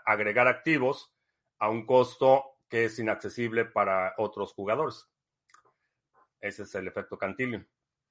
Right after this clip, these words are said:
explicado simplemente. El mundo tecnológico vuela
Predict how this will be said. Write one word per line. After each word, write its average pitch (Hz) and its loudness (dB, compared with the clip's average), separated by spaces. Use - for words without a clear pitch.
explicado 113 2
simplemente. 110 -8
El 98 -6
mundo 147 2
tecnológico 127 0
vuela 120 -4